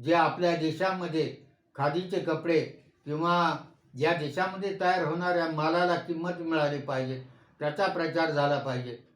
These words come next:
परदेशी मालावर बहिष्कार घातला पाहिजे, अशी अनेक चांगली तत्त्व त्या काळामध्ये.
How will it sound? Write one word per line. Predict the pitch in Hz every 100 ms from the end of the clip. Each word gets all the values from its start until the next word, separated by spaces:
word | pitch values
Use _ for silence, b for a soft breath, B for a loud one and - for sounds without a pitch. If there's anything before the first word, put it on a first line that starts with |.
| _
परदेशी | 151 156 175 170 180
मालावर | 170 165 170 170
बहिष्कार | 156 160 160 202 190
घातला | 160 143 147
पाहिजे, | 131 131 131 - B B -
अशी | 156 220
अनेक | 202 190 220 220 202
चांगली | 190 185 185
तत्त्व | 190 175 180 170
त्या | 180 175
काळामध्ये. | 156 151 147 135 127 -